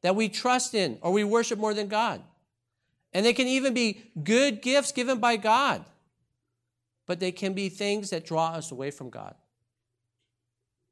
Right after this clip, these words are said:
I know people who are avid w-, runners,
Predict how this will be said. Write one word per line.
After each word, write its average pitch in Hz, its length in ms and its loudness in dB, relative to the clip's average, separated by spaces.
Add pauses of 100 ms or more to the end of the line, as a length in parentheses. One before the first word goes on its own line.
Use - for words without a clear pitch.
(280)
I 170 140 0
know 196 100 4
people 196 400 -2
who 190 160 2
are 175 280 4 (420)
avid 180 580 0
w-, 160 160 -4
runners, 151 640 -4